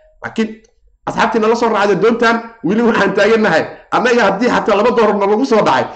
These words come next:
siddeed dollar aan haysanaa, waxa waaye hadda haddaan ka baxno, faa'iido. Waxaanu joognaa xad dhaaf ah oo kor u qosloonaa. Ilaahan ayaana een, mararka qaar, een, isaga kaa aadinayo, een, nasiibyada iyo baaritaanada aad ku fara badan oo waqtiyada aan ku bixino, iyada naftigeedu kaalin weyn ayay ka qaadataa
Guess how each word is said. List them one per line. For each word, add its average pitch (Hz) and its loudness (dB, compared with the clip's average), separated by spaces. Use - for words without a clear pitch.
siddeed 262 0
dollar 277 2
aan 226 0
haysanaa, 214 0
waxa 214 0
waaye 208 4
hadda 214 -2
haddaan 196 0
ka 262 0
baxno, 151 0
faa'iido. 180 0
Waxaanu 214 0
joognaa 139 2
xad 139 -4
dhaaf 156 2
ah 156 -4
oo - 0
kor 156 -2
u - 0
qosloonaa. 104 -6
Ilaahan 180 -2
ayaana 120 0
een, 113 -4
mararka 131 -2
qaar, 123 -2
een, 107 -4
isaga 127 -4
kaa 104 -2
aadinayo, 110 -4
een, 98 -6
nasiibyada 110 -6
iyo 107 -6
baaritaanada 120 -2
aad 107 -6
ku 113 -12
fara - -10
badan 104 -6
oo 104 -6
waqtiyada 110 -6
aan 98 -10
ku 120 -10
bixino, 120 -6
iyada 123 -2
naftigeedu 117 -6
kaalin 117 -4
weyn 104 -2
ayay 95 -6
ka - -16
qaadataa 95 -12